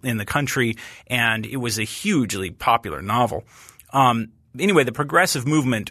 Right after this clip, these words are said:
was, was reaching its adolescence at the time Lochner was decided, and it became sort of the target of everything they were against. And progressive ideology f-, boiled and, and new ideas were being f-, f-, fostered and so forth until nineteen thirty-four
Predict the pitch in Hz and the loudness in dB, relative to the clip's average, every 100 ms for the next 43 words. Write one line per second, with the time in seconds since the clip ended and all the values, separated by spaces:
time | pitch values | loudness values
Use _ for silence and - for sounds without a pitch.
0 | - 120 120 156 135 117 110 - - 151 | -12 -14 -10 0 0 0 -2 -2 -2 0
1 | 131 107 117 160 - 135 113 127 123 117 | -2 0 -2 0 2 2 2 0 0 2
2 | 147 - 123 101 107 - 110 113 120 120 | 2 2 -2 -6 -4 0 2 6 6 4
3 | 110 98 98 107 107 - 131 131 104 98 | 0 -4 -6 -8 -4 2 4 4 0 -4
4 | 110 120 123 - 127 123 117 110 127 117 | -6 -6 -8 -2 0 2 0 -2 0 0
5 | 110 104 - 123 131 117 107 117 139 131 | -2 -6 2 6 6 4 -2 0 0 2
6 | 127 117 117 107 104 156 143 95 - 110 | 2 2 0 -4 0 0 2 -2 -6 -6
7 | 113 - 113 143 151 127 127 117 110 117 | -6 -4 0 2 2 2 2 2 -2 -4
8 | 113 107 - - 131 131 135 143 131 127 | -4 -6 -8 -10 -4 2 6 6 4 0
9 | 120 113 110 - - - 117 117 131 147 | -2 -4 -8 -12 -16 -4 0 2 6 6
10 | 139 131 135 135 117 131 117 123 123 - | 6 2 2 2 0 -2 2 0 0 -4
11 | - - - - 127 - 143 143 143 127 | -8 -10 -10 -12 -2 4 6 6 0 -2
12 | 135 127 147 131 175 156 147 - - - | -2 0 0 0 4 6 4 0 -18 -2
13 | 143 135 147 127 131 113 107 107 | 0 2 0 0 0 0 0 0